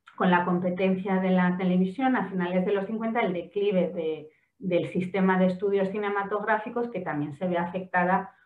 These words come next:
por el aumento de producciones industriales, ah, perdona, independientes. Entonces, tenemos este viaje a lo largo de la historia del cine japonés que también nos invita a un viaje a la, a lo largo de la historia nacional, ¿no?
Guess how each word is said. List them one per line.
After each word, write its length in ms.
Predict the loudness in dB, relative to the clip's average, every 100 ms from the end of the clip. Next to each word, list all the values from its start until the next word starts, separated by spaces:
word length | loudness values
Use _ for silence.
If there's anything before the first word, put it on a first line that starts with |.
| _ _
por 400 | 0 0 0 -6 -2
el 180 | 0
aumento 400 | 0 -2 -6 -2
de 100 | -2
producciones 960 | 0 -4 -6 -10 -8 -6 -4 -6 -10 _ -8
industriales, 880 | -4 -4 -8 -12 -6 -6 -6 -10 -2
ah, 160 | 0
perdona, 380 | 2 0 -2 -4
independientes. 800 | -6 -6 -6 -6 -6 -10 -14 _ _ _ _ _ 0
Entonces, 260 | 2 2
tenemos 280 | 2 0 0
este 280 | 2 6 6
viaje 560 | 6 2 2 2 2 2
a 140 | -2
lo 100 | 0
largo 380 | 2 2 2 2
de 140 | 0
la 140 | -2 -8
historia 340 | -4 0 2
del 200 | 2 0
cine 160 | -4 -4
japonés 460 | -4 -4 -4 -2
que 100 | -4
también 760 | -2 -2 -2 0 0 -2 -6 -12 -6
nos 180 | -2 4
invita 380 | 4 4 2
a 40 | 0
un 100 | 2
viaje 600 | 2 0 -4 -4 -4 -2
a 140 | 0 2
la, 280 | 2 0 -2
a 160 | -2
lo 120 | 0
largo 280 | 2 2 2
de 120 | 2
la 140 | 2 0
historia 680 | -4 -4 4 4 4 -2 -4
nacional, 720 | -6 -8 -8 -8 -6 -6 -2
¿no? 200 | -4